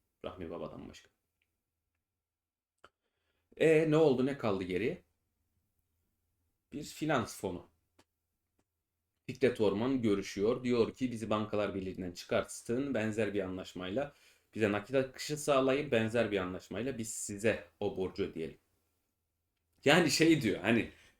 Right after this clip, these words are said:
ya arkadaşlar ben gider ayak başkanlığı bırakırken sizi böyle bir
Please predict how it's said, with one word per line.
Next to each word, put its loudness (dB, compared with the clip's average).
ya 6
arkadaşlar 6
ben 8
gider 8
ayak 4
başkanlığı 6
bırakırken 4
sizi -4
böyle 10
bir -4